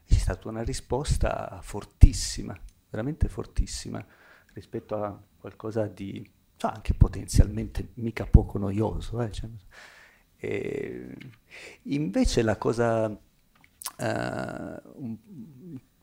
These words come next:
curiosa per me è che sono d'accordo anch'io che c'è un atteggiamento, se vuoi, anche un po' orientale, no? Prima hai parlato di Wenders, Wenders,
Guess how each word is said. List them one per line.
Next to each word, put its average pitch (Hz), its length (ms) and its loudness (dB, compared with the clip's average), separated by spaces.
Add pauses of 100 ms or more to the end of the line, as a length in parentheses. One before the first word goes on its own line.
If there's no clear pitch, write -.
(140)
curiosa 117 540 0
per 104 200 -2
me 104 280 -2
è 117 120 -10
che - 420 -4 (160)
sono - 440 -4
d'accordo 131 460 2
anch'io 123 340 2
che - 140 2
c'è - 200 -2
un 113 160 -2
atteggiamento, 110 880 -2
se - 180 -10
vuoi, 110 240 -8
anche 107 220 -10
un 104 100 -8
po' 107 140 -6
orientale, 104 800 -2
no? 117 160 -4
Prima 120 240 -2
hai 95 80 -6
parlato 98 380 -8
di 107 140 -6
Wenders, 107 480 -4
Wenders, 101 440 -14